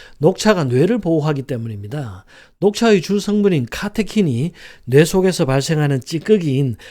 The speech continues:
플라크의 생성을 억제해서 알츠하이머 치매와 파킨슨병을 예방해주기 때문입니다.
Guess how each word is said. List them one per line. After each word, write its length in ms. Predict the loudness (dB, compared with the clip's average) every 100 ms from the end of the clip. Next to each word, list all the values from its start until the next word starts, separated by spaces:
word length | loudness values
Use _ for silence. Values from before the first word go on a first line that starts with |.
| -12
플라크의 540 | -6 -2 -2 -2 0 0
생성을 520 | 0 -2 -2 -2 -4 -6
억제해서 640 | -4 2 2 2 -6 -10 -14 -20 -20 -6
알츠하이머 880 | -4 -2 -2 -4 -2 -2 -2 -4
치매와 600 | -6 -4 -4 -4 -8 -10 -12 -16 -16
파킨슨병을 920 | -10 -10 -6 -4 -2 -2 -2 -4 -4 -6
예방해주기 580 | -4 -2 -2 -4 -8
때문입니다. 760 | -10 -12 -14 -14 -14 -12 -14 -16